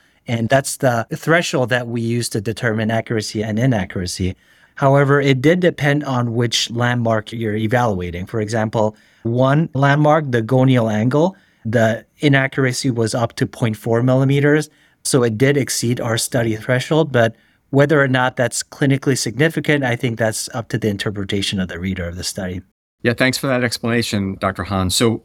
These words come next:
Speaker 2: what were the limitations of this study?
Speaker 1: Some of the landmarks that were evaluated were dental landmarks like canine cusp tips and mesobuccal cusp of upper molars.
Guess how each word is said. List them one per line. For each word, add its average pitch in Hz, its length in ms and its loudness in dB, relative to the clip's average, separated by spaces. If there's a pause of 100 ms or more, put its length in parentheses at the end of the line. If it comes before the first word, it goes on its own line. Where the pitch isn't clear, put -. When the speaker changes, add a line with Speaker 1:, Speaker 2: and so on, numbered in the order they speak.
(140)
Speaker 2:
what 196 140 4
were 208 100 0
the 180 80 2
limitations 123 760 0
of 90 140 -2
this 87 140 0
study? 82 420 -6 (300)
Speaker 1:
Some 233 320 2
of 339 100 -4
the 359 100 0
landmarks 160 520 0
that 139 120 2
were 135 140 4
evaluated 123 680 0
were 110 160 0
dental 131 480 2
landmarks 101 540 -2
like 117 300 2
canine 117 400 2
cusp - 380 -2
tips 143 320 0
and 120 140 0
mesobuccal 117 580 0
cusp 113 280 -2
of 101 120 -2
upper 107 260 -2
molars. 135 500 2